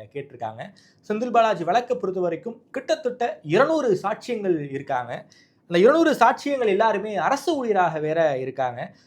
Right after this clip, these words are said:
செந்தில் பாலாஜி ஆட்சியில அமைச்சராக இருக்காரு. அதன் காரணமாக இந்த சாட்சிகள் ஒரு பயத்துக்கு உள்ளாக மாட்டாங்களா, சாட்சிகளை வந்து அச்சுறுத்தல் கொடுக்க மாட்டாங்களா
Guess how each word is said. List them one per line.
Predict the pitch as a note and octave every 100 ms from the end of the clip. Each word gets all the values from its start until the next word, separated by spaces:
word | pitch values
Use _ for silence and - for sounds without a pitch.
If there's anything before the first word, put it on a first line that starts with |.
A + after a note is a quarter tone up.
| _ -
செந்தில் | G#3+ B3
பாலாஜி | A3 G#3+ G#3 F#3+ A3+
ஆட்சியில | D3 D#3 G3+ - G#3 G3+
அமைச்சராக | F3 E3 - F3+ E3
இருக்காரு. | D3+ D#3 D3+ B2+ G3 - _ -
அதன் | F#3 A#3+
காரணமாக | A3 G#3+ A3 A3 G#3 A#3+
இந்த | G3+ E3+ C#3+ -
சாட்சிகள் | F#3 B3 - A#3+ B3 -
ஒரு | D#3 D3
பயத்துக்கு | C#3 G#3+ B3+ B3 B3 F3
உள்ளாக | F3 E3
மாட்டாங்களா, | D3 C#3 B2+ A#2+ A#2+ B2+ - _
சாட்சிகளை | - G3+ B3+ B3+ C#4+ B3
வந்து | G3 G3+ A3+
அச்சுறுத்தல் | F3 - D#4+ D#4+ A3+
கொடுக்க | F3 F#3
மாட்டாங்களா | E3+ D3 C#3 B2 C3